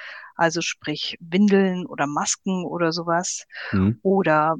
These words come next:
Speaker 1: selbst im Bereich technischer Textilien.
Speaker 2: Mhm.
Speaker 1: Also im
Speaker 2: Würde
Speaker 1: Prinzip alles, was, was Tex-, was die Textilindustrie so hergibt.
Speaker 2: Ja.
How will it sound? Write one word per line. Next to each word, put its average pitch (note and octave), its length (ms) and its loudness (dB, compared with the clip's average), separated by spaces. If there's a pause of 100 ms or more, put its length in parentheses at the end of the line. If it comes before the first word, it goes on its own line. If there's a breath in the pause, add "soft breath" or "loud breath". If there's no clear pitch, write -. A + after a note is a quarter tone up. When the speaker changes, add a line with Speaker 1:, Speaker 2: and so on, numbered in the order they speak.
(600)
Speaker 1:
selbst - 360 6
im A3+ 120 2
Bereich F#3 320 4
technischer G#3+ 500 2
Textilien. D#3+ 800 -4 (300)
Speaker 2:
Mhm. G2+ 360 4 (840)
Speaker 1:
Also G3 220 6
im G3 60 8
Speaker 2:
Würde A3+ 120 8
Speaker 1:
Prinzip B3+ 340 6
alles, G#3+ 380 6
was, F#3+ 340 4
was - 400 0
Tex-, - 400 -2
was C4 200 6
die C4 100 2
Textilindustrie G#3 800 4
so E3 100 -4
hergibt. D#3 520 -6 (240)
Speaker 2:
Ja. G#2 240 2